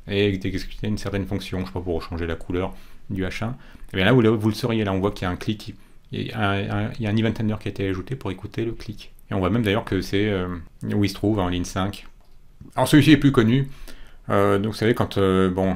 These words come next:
quand on teste nos applications, hein, tout va bien, on est en général, euh, dans un, bah, on, on a soit un câble R J quarante-cinq branché, soit une connexion Wi-Fi assez rapide. Et on se rend pas compte que les utilisateurs, pour certains, vont utiliser votre application,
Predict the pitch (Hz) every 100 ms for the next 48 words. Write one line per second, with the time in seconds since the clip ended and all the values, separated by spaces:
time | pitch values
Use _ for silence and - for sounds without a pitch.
0 | - 95 98 90 98 - 95 - - 87
1 | - 104 95 98 92 92 98 101 98 85
2 | 98 90 90 87 82 - - - - 87
3 | 85 80 82 85 87 87 90 87 87 85
4 | 82 80 78 80 80 78 87 82 - 95
5 | 90 92 87 90 85 90 90 87 92 90
6 | 87 87 - 92 - 90 90 - - -
7 | - 104 95 95 95 95 92 85 90 -
8 | 87 85 104 107 - - - - - -
9 | - 90 90 92 90 90 87 101 123 -
10 | 90 90 90 87 82 107 - - 90 -
11 | 98 90 85 82 98 92 92 - - -
12 | 90 - 95